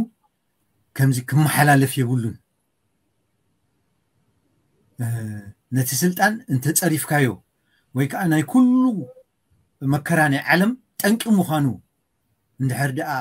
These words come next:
ኣጥቢቕካሉ፣ እ፣ ከምዚ ክረዲት፣ ከምዚ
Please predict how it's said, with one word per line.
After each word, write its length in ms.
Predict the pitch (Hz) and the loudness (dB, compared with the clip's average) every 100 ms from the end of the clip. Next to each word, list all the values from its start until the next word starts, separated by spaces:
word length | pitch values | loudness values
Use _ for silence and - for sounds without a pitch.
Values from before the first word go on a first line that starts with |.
| 110 - | -8 -10
ኣጥቢቕካሉ፣ 560 | - 180 180 170 175 214 269 _ _ _ _ _ _ | -8 -6 -6 -2 -2 -2 -6 _ _ _ _ _ _
እ፣ 100 | 139 131 123 113 104 107 110 123 127 _ _ _ _ _ | -4 -2 -2 -6 -8 -12 -14 -16 -18 _ _ _ _ _
ከምዚ 240 | 151 147 131 135 120 107 | -2 -2 0 -2 -2 -4
ክረዲት፣ 420 | 156 170 285 - - _ _ _ _ _ _ | 2 2 2 -4 -16 _ _ _ _ _ _
ከምዚ 160 | 120 | -10